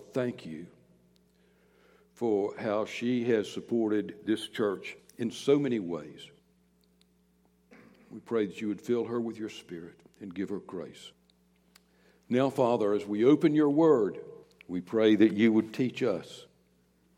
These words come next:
John Sartell cannot teach so that it will make any difference in our lives.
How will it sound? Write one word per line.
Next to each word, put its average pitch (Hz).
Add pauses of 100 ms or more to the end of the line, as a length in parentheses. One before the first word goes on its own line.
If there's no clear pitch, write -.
(540)
John 113
Sartell 110
cannot 95
teach - (1200)
so 104
that 104
it -
will 101
make 95
any 98
difference 95
in 82
our 78
lives. -